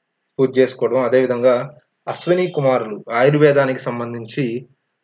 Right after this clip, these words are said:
అశ్విని కుమారులకు ఎక్కువగా ప్రాధాన్యత ఇవ్వడం జరిగింది. వీరికి సంబంధించినటువంటి ఫోటోను మీరు అక్కడ ఉంచుకోవడం ద్వారా,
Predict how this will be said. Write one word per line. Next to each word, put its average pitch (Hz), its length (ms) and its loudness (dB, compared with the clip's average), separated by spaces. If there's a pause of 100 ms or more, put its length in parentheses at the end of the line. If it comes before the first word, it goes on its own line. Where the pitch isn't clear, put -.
అశ్విని 139 380 -2
కుమారులకు 123 500 -2
ఎక్కువగా 120 300 -2
ప్రాధాన్యత 117 520 0
ఇవ్వడం 113 280 -4
జరిగింది. 110 400 -8 (560)
వీరికి 139 300 0
సంబంధించినటువంటి 131 720 -4
ఫోటోను 123 400 -2
మీరు 113 180 -2
అక్కడ 113 140 -4
ఉంచుకోవడం 110 560 -6
ద్వారా, 110 280 0